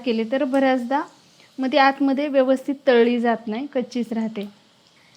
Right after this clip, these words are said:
आणि इथे आपण हळद अजिबात वापरलेली नाही यामध्ये. जर तुम्हाला आवडत असेल तर थोडी हळद तुम्ही यामध्ये घालू शकता.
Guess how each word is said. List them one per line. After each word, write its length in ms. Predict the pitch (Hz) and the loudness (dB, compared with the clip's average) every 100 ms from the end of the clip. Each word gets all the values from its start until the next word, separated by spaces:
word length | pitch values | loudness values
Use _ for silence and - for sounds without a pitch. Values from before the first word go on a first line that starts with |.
| _ - | _ -6
आणि 180 | 226 254 | -2 -2
इथे 160 | 254 | 0
आपण 280 | 285 320 330 | 0 0 -2
हळद 340 | 302 285 285 294 | 0 4 6 6
अजिबात 380 | 269 247 269 277 | 2 2 0 0
वापरलेली 640 | 277 247 262 233 233 233 247 | 0 0 0 0 0 -2 -2
नाही 260 | 226 233 277 _ _ _ _ _ _ _ _ 240 | -4 -4 -8 _ _ _ _ _ _ _ _ -6
यामध्ये. 540 | 208 202 202 226 269 | -4 -4 -6 -6 -4
जर 200 | 247 247 247 | 0 0 0
तुम्हाला 420 | 262 262 269 277 - - | 0 2 0 -2 -10 -14
आवडत 380 | 233 240 247 247 | -8 -2 -2 0
असेल 340 | 247 233 226 | -2 -2 -4
तर 60 | 262 277 | -4 -4
थोडी 280 | 302 320 320 | -4 -2 -2
हळद 280 | 285 262 254 | 0 0 0
तुम्ही 180 | 262 262 | -2 -2
यामध्ये 420 | 240 220 214 262 330 _ _ _ _ - | 0 -2 -4 -6 -12 _ _ _ _ -10
घालू 280 | 240 226 214 | -4 -4 -4
शकता. 440 | 202 208 - 196 | -6 -12 -12 -16